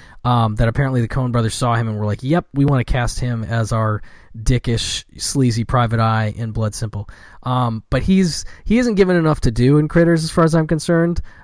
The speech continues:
um, but it's still great to have him anytime. Um, but yeah, Critters, it's just so silly. As far as, you know,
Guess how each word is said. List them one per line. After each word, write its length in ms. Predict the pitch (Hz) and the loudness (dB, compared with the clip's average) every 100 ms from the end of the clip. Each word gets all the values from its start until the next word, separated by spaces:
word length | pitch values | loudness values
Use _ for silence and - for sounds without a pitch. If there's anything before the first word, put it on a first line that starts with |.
| - | -2
um, 500 | 143 151 143 120 117 | 2 2 2 -2 -4
but 200 | 143 127 | -2 -2
it's 160 | 127 - | -4 -6
still 200 | - 180 | 0 0
great 200 | 135 123 | 2 -2
to 80 | 117 | -2
have 220 | 117 110 | -2 -2
him 180 | 101 110 - | -4 -10 -10
anytime. 480 | 123 120 113 104 - - - - - | -8 -4 -6 -6 -10 -16 -20 -20 -14
Um, 460 | 135 135 131 123 120 - | -4 -2 -2 -4 -10 -6
but 80 | 180 | 0
yeah, 160 | 214 135 | 2 2
Critters, 360 | - 233 220 | 0 2 2
it's 200 | 170 165 | -2 -4
just 180 | - 202 | -2 -2
so 380 | - - 165 170 | -2 2 4 4
silly. 400 | - 160 123 117 | 4 2 0 -2
As 160 | 143 - | -4 -2
far 200 | 208 196 | 2 2
as, 220 | 147 - - 117 | 2 -2 -12 -4
you 120 | 180 | 0
know, 200 | 151 127 | 0 -2